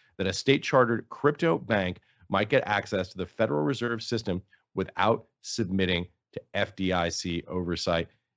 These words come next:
Nick, that really is the, the, the sort of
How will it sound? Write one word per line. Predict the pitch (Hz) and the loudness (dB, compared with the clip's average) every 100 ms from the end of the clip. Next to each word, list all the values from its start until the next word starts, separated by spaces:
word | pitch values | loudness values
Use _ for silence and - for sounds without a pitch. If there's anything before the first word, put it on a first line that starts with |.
| _ | _
Nick, | 120 127 - | 2 2 -2
that | 92 120 147 | 2 4 4
really | 110 101 135 135 | 0 0 2 2
is | - 107 110 101 92 | 0 2 0 -2 -2
the, | 92 90 101 | 0 0 -2
the, | 90 87 - - | -4 -4 -8 -6
the | 92 90 | -4 -4
sort | - - 101 | -2 0 2
of | 90 | 0